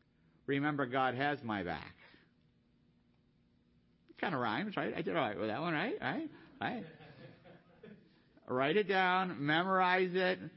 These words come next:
watch this again. Uh, you know, but, but that, that, just that, the key,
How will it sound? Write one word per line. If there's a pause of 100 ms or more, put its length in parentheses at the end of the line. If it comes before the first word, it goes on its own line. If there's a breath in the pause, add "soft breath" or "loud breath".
(140)
watch
this
again. (320 loud breath)
Uh,
you
know,
but,
but
that,
that,
just
that, (120)
the
key,